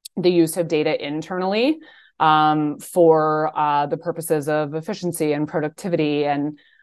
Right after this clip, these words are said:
um, you know, knowledge transfer and, and business decisions, um, before you look at how to, uh, put it to work,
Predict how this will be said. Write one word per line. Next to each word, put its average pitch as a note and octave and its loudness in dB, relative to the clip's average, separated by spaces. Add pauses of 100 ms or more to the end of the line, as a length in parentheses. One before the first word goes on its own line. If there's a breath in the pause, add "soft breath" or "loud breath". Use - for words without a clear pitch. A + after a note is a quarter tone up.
(100)
um, D3 0
you E3 0
know, C#3+ 0
knowledge F3 4
transfer D3 -2
and, C#3+ -2
and D3 -4
business F3+ -2
decisions, C#3+ -4
um, D3 -2
before F3 4
you F3 2
look D#3 0
at D3+ 0
how D3 -2
to, D3 -4 (420 soft breath)
uh, C#3+ 4
put - 0
it - -2
to F3 -4
work, C#3+ 0